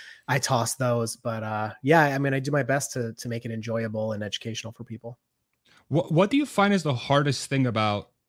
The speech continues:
Speaker 2: having a YouTube channel?
Speaker 1: Oh my gosh. Uh, <sighs>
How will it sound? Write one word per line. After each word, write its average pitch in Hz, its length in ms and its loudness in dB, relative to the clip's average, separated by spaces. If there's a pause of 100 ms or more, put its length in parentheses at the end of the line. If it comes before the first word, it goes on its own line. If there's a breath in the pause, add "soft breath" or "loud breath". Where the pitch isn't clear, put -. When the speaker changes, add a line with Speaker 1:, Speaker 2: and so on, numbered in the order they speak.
(120)
Speaker 2:
having 117 280 0
a 107 60 0
YouTube 101 320 -4
channel? - 420 -8 (1300 soft breath)
Speaker 1:
Oh 151 200 6
my 127 100 4
gosh. 123 420 2
Uh, 127 600 0 (320)
<sighs> - 80 -10